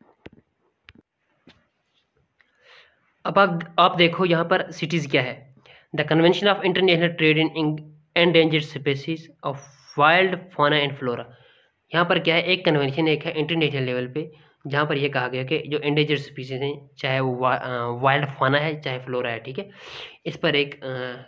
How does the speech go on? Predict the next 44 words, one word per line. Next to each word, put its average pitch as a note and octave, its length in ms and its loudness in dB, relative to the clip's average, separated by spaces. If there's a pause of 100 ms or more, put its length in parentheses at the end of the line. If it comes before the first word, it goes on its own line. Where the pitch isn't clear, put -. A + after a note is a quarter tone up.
(120)
कन्वेंशन C#3 360 -2
एक C3 120 -4
बनाई A#2+ 240 -2
गई A#2+ 160 -8
है। B2 80 -6
ठीक C3 220 -10
है, G3 220 -8
एक C#3 300 -6 (460)
कमेटी C#3+ 420 -2
एक C3+ 140 0
बनाई A#2+ 240 -4
गई D3+ 320 -4 (200)
है। - 320 -10 (1080)
As F#3 120 4
an G3+ 40 4
international F3+ 760 4
agreement E3+ 300 2
between D3+ 360 -2
the C#3 140 -2
governments, B2+ 380 -4 (140)
इसमें F#3 280 -2
क्या F#3 120 4
किया E3 220 -2
गया C3 180 -2
है, E3 180 -8 (340)
हर F#3 200 4
एक D#3+ 220 2
गवर्नमेंट C3 420 0
का, C#3 80 -6
जिस D#3 180 -6
गवर्नमेंट E3 480 2
ने E3+ 120 0
इसमें E3 320 -2
असाइन C3+ 460 -4
किया C#3+ 200 -4
है D3+ 80 -6
तो - 360 -12 (120)
उसको C#3+ 240 -6
क्या D#3 160 -4
किया C3+ 240 -4
गया C#3+ 180 -4
है, D3 60 -6
एक D3+ 200 -2
एग्रीमेंट, C#3+ 500 -4